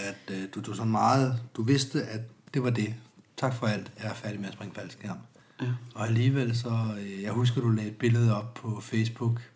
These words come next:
Speaker 1: hvor du står og kigger op mod himlen.
Speaker 2: Ja.
Speaker 1: Øhm, du har en closing pin i halskæde
Speaker 2: Ja.
Speaker 1: rundt om halsen.
Speaker 2: Nå, ja, ja.
Speaker 1: Du har en Abbasi-trøje på. Du, du, i mine øjne ligner du stadigvæk den Joel, jeg kender. Det, det ser ikke
Speaker 2: Men
Speaker 1: ud, som om du har fået den der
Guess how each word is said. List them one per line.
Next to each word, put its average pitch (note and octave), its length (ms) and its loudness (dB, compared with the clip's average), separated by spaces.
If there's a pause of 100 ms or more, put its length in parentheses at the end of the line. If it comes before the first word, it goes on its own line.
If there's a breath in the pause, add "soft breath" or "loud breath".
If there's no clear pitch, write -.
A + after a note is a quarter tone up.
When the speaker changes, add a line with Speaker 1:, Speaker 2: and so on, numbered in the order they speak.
Speaker 1:
hvor A2+ 100 -2
du G#2 60 -2
står A#2+ 140 -4
og A#2 80 2
kigger A#2+ 240 -2
op A2 180 -2
mod G#2+ 100 2
himlen. A2+ 480 0 (720 soft breath)
Speaker 2:
Ja. G#2+ 120 0 (460)
Speaker 1:
Øhm, F#2+ 680 -8
du G2 180 -4
har G2+ 180 2
en A2 260 -4
closing C#3 360 4
pin A#2+ 280 4 (120)
i - 20 -4
halskæde C3 560 0 (680)
Speaker 2:
Ja. A#2 40 2
Speaker 1:
rundt B2+ 120 4
om A#2 80 4
halsen. B2+ 360 2 (240)
Speaker 2:
Nå, D#3 280 6
ja, E3 180 6 (140)
ja. D3+ 120 6
Speaker 1:
Du A#2 80 4
har G#2+ 320 2
en F#2+ 320 0
Abbasi-trøje C3 680 0
på. B2 200 -2 (600 soft breath)
Du, C3 80 4
du, B2 220 4 (360)
i D#3+ 100 2
mine F#3+ 220 12
øjne C3 220 8
ligner C3 340 6
du B2 120 2
stadigvæk C3+ 440 4
den B2+ 160 2
Joel, B2 320 6
jeg A#2+ 160 2
kender. A#2+ 300 0
Det, A#2 200 -4
det A#2 80 0
ser A#2 100 0
ikke B2 120 4
Speaker 2:
Men E3 80 8
Speaker 1:
ud, C#3 40 4
som B2 160 -2
om C#3 120 2
du C3 100 0
har B2 140 2
fået C3+ 300 2
den A#2 120 0
der A#2 200 0